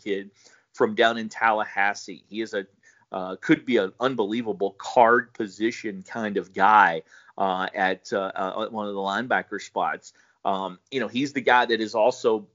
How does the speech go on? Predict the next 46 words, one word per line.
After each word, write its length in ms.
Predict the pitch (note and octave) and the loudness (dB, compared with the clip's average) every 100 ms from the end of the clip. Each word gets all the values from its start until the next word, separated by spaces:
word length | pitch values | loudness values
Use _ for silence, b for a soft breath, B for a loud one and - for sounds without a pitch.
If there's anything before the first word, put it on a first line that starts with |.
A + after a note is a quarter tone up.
| _ | _
been 200 | A#2+ A2+ | -6 -4
offered 400 | A2 A#2+ - A#2+ | 2 0 0 -8
the 60 | G2+ | -12
spot 340 | - G#2+ G#2 | -8 -6 -4
to 80 | A2 | -6
walk 320 | G2 G#2 G2 | -6 -4 -4
on 180 | G#2+ G#2 | -8 -10
at 120 | G#2 | -12
basketball. 760 | E2 E2+ - - B2 A#2+ C3+ C#3+ B B _ | -10 -10 -10 -10 -2 0 0 -4 B B _
So 160 | C3 | -4
Louisville's 440 | G#2 G#2+ A#2 A2 - | -2 -2 -2 -4 -6
kind 240 | A#2+ A2+ | -6 -4
of 80 | G#2 | -6
in 140 | A2 | -6
the 60 | G2+ | -4
mix 360 | G2 G#2+ - | -2 -2 -2
there. 260 | - B2 - | 2 4 4
He's 200 | G3+ A3+ | 2 0
a 60 | A#3 | 4
big 260 | G#3 G3+ | 6 6
time 260 | G3 F#3 F#3 | 4 2 4
guy. 300 | D3+ F3+ F2+ | 0 0 -4
You 160 | G#2 B2+ | -6 0
go 300 | C#3+ D3 - | 6 6 4
after 480 | G#2 B2 C#3 - C3 | 0 0 0 -4 -4
a 80 | G2+ | -2
guy, 380 | G2+ G2+ G2 F#2+ _ _ - | 0 0 0 -4 _ _ -10
you 120 | B2 | -6
know, 220 | G#2 G2 | -6 -8
like 480 | G#2 G#2+ G2 A2 _ | -8 -2 -2 -4 _
that. 260 | A2 E2+ - | -6 -6 -6
Chris 320 | - C#3 - | -4 -4 -4
McClellan, 680 | C3 - - B2 C3 B2+ G#2 | -10 -10 -2 0 0 -2 -4
the, 120 | G2 - A2+ | -8 -10 -10
the, 120 | A#2 | -6
the 260 | G#2 G#2+ G2+ | -4 0 2
nose 300 | G#2+ A#2+ - | 4 4 6
tackle 320 | A2 G2+ A2 | 4 4 0
that 80 | G2+ | 0
we've 160 | A2 | -2
been 160 | G#2 G2+ | -4 -2
talking 340 | A2 A2 A#2 | 2 2 2
about, 240 | G#2+ G#2 G#2 | -2 -2 -2
the 80 | G2+ | -6
defensive 400 | A2+ A2 - - | -8 -10 -12 2
tackle 420 | G#2+ G#2 G#2 | 4 4 0